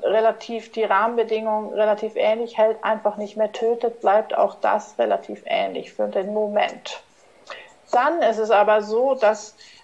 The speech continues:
Achtzig Prozent der Schweizer Direktzahlungen, die gehen wirklich an tierproduzierende Pro-,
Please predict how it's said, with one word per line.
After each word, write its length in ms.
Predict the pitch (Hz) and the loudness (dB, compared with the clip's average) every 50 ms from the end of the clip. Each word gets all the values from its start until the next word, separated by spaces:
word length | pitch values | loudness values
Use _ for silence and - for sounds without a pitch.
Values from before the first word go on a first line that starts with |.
| _ - | _ -4
Achtzig 480 | - 254 254 - - - 254 - - | -2 -2 -2 -4 -8 -8 -10 -10 -6
Prozent 680 | - - - - - - 240 254 262 247 220 - - - | -4 -4 -4 -4 -4 -2 -2 -2 -2 -2 -6 -10 -4 0
der 100 | 220 202 | 0 0
Schweizer 520 | 202 - - 208 208 240 262 262 - 226 208 | 0 2 0 2 2 2 2 0 -2 -4 -2
Direktzahlungen, 840 | 208 214 202 208 208 208 - - - 214 208 208 226 240 240 240 226 | -2 0 0 0 0 -2 -4 -4 0 0 2 2 0 -2 -4 -6 -6
die 160 | 226 220 214 | -10 -12 -12
gehen 360 | 214 - 220 202 220 220 220 | -6 -4 -2 -2 -2 -2 -4
wirklich 380 | 214 214 - 226 214 - - - | -4 -4 -4 -8 -10 -10 -8 -6
an 380 | 214 214 233 247 240 233 - | -4 -4 -4 -4 -6 -10 -16
tierproduzierende 1000 | - - - 233 262 269 262 - - 233 220 226 226 - - 220 214 208 208 202 | -20 -16 -8 0 2 2 0 2 -4 -4 -4 -4 -10 -6 -4 -2 -2 -2 -2 -4
Pro-, 240 | - - 214 214 | -4 -4 -6 -6